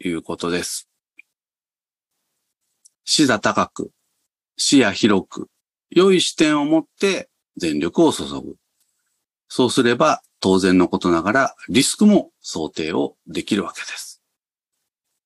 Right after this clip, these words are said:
ぜひ私たちは組織一丸となって、この良い完璧主義、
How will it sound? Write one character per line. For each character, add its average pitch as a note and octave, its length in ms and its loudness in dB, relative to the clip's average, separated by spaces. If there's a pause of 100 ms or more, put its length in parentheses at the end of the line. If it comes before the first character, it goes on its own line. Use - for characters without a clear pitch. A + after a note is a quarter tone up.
(380)
ぜ D3+ 120 2
ひ C3+ 260 0 (220)
私 F#2+ 340 -2
た E2+ 100 -6
ち - 160 -2
は C#3 360 0 (180)
組 G2 120 2
織 - 220 -2
一 - 200 0
丸 D#3 220 2
と D3+ 120 0
な D3+ 120 2
っ D3+ 100 -8
て、 - 280 -4 (280)
こ - 140 -10
の A#2 280 -2 (300)
良 A#2+ 180 0
い F#2+ 160 -6 (160)
完 E2 300 -4
璧 - 160 -4
主 - 120 -4
義、 - 300 -14